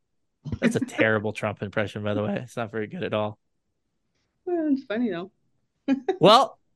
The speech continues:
Speaker 1: you guys know what to do if you guys wanna continue to hear shitty podcasts like she does. And if you want people, innocent cops, to be found innocent, you heard her.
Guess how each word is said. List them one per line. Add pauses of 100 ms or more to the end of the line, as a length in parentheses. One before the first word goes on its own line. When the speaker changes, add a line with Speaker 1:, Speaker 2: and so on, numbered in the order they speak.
(120)
Speaker 1:
you
guys
know
what
to
do
if
you
guys
wanna
continue
to
hear
shitty
podcasts (120)
like
she
does. (300)
And
if
you
want
people, (640)
innocent
cops,
to
be
found
innocent,
you
heard
her.